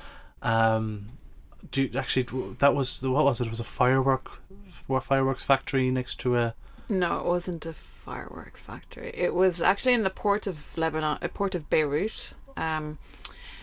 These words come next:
Speaker 2: uh, they said it was a fireworks factory, but it wasn't actually a fireworks factory. It was where there were chemicals.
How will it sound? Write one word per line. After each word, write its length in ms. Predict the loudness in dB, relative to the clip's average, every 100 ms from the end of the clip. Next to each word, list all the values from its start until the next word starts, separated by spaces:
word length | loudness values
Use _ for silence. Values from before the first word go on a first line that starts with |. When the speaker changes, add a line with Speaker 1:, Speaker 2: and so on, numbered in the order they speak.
| -18 -16 0
Speaker 2:
uh, 520 | 2 4 4 4 2 -2 -8 -18 -20 -10 2
they 140 | 2
said 400 | 4 4 4 2 -4
it 200 | 0 0
was 400 | 2 0 0 -4 -8
a 80 | -8
fireworks 720 | -6 -4 -4 -4 -8 -10 -10
factory, 360 | -10 -10 -12 -10
but 120 | -8
it 80 | -4
wasn't 340 | -4 -4 -6
actually 300 | -8 -8 -8
a 40 | -6
fireworks 460 | 0 2 2 2
factory. 420 | 0 -2 2 2 4
It 160 | 4
was 240 | 2 -2 -2
where 520 | 2 4 4 4 0 -6 -14 -16 -6 2
there 600 | 6 6 6 4 2 -2
were 1000 | -4 0 2 2 2 0 -2 -2 -4 -6 -10
chemicals. 680 | -4 -2 -2 0 -2 -2 -10